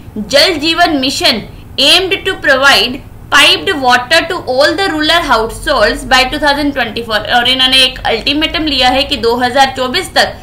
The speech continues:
ये सारी जगह तक rural हाउसहोल्ड तक क्या पहुंचाएंगे? पानी पहुंचाएंगे। ठीक है,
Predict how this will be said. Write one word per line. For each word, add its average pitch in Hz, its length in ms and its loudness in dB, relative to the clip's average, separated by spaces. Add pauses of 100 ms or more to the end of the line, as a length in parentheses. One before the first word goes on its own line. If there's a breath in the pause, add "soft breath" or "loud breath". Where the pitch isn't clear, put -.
(200 loud breath)
ये 269 140 0
सारी 277 360 2
जगह 285 260 2
तक 269 220 0
rural 254 320 -2
हाउसहोल्ड 240 420 -2
तक 240 140 -10
क्या 247 100 2
पहुंचाएंगे? 233 480 -2
पानी 226 300 0
पहुंचाएंगे। 185 640 -10 (500)
ठीक 339 160 -4
है, - 400 -8